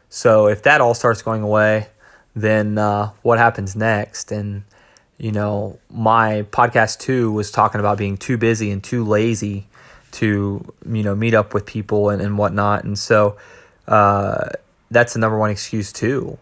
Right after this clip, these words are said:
People wanna complain about not having money and, and "I'm broke and I can't do this or that 'cause I'm poor and I can't do it because," you know, uh, whatever the situation may be. But at the same point in time, they, they may work a regular seven to three, six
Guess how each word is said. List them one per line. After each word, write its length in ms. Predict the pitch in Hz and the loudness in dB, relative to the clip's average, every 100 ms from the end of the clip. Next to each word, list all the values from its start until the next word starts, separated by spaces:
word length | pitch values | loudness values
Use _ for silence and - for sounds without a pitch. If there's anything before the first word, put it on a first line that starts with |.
| _ | _
People 320 | - 131 120 110 | -8 -6 -4 -2
wanna 240 | 113 104 | 0 -2
complain 640 | - 95 - 110 113 110 101 | -6 -10 -2 0 0 -2 -2
about 220 | 104 - | -4 0
not 180 | 104 104 | -2 -2
having 320 | 101 104 101 | -4 -4 -6
money 600 | 107 123 123 117 110 110 | 0 2 2 0 -4 -6
and, 280 | 110 107 - | -6 -8 -8
and 240 | 104 101 - | -8 -8 -10
"I'm 240 | 98 98 | -10 -8
broke 640 | 120 120 127 120 117 104 | -2 4 6 6 4 0
and 100 | 107 | -4
I 60 | 104 | -4
can't 240 | 120 - | -6 -4
do 100 | 120 | -4
this 260 | 110 113 - | -4 -4 -2
or 40 | |
that 300 | 110 110 - | 0 0 -2
'cause 120 | - | -8
I'm 160 | 107 104 | -8 -8
poor 520 | - 139 127 113 107 | -2 2 4 4 4
and 120 | 107 104 - - _ - | 0 -8 -18 -20 _ -2
I 100 | 104 | -2
can't 300 | - 110 107 | 0 -2 2
do 120 | 120 | 2
it 100 | 107 | 2
because," 640 | 107 - 110 104 101 - - - _ - | -4 2 2 2 0 -10 -20 -20 _ -6
you 100 | 110 | 0
know, 480 | 104 104 101 123 - _ _ _ | 2 2 -2 -8 -18 _ _ _
uh, 360 | - - - - | -18 -16 -14 -10
whatever 340 | 123 131 127 | 0 4 4
the 60 | 110 | 2
situation 440 | 123 - 113 - | -2 0 -2 -2
may 60 | 101 | -4
be. 220 | 127 139 | -2 0
But 320 | 110 107 - | 0 0 0
at 140 | 110 110 | -4 -4
the 60 | |
same 200 | - 113 | -4 -6
point 160 | 104 104 | -4 -6
in 60 | 101 | 0
time, 580 | 143 156 127 123 123 | 4 6 4 0 -6
they, 160 | 113 113 | -2 -2
they 240 | 110 110 | -2 -4
may 140 | 107 107 | -2 -2
work 240 | 104 101 | -2 -2
a 40 | 110 | 0
regular 340 | 110 104 107 | 0 0 -4
seven 320 | - 110 110 | 0 0 0
to 40 | 107 | -6
three, 340 | 110 107 110 | -4 -4 -2
six 260 | 104 113 | -4 -6